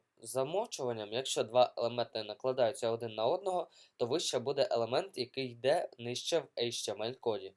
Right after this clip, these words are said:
Давайте подивимося на прикладі. Нехай у нас є два елементи, які абсолютно спозиціоновані так, щоб накладатися один на одного. У такому разі вищим буде той елемент, який йде нижче в H T M L коді.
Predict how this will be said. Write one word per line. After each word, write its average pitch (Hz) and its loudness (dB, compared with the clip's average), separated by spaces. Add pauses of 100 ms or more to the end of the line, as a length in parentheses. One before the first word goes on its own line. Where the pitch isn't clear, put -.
(320)
Давайте 196 2
подивимося 131 0
на 107 -2
прикладі. 101 -8 (280)
Нехай 190 2
у 190 2
нас 151 -4
є 135 2
два 120 4
елементи, 120 0
які 135 -2
абсолютно 123 0
спозиціоновані 123 -2
так, 202 0 (260)
щоб 131 -4
накладатися 135 4
один 127 0
на 151 0
одного. 107 -2 (340)
У 143 -2
такому 180 2
разі 170 4
вищим 123 -2
буде 120 2
той 196 4
елемент, 127 0
який 120 -8
йде 135 -2
нижче 139 -2
в 113 -2
H 110 0
T 101 -4
M 107 -8
L 131 -6
коді. - -10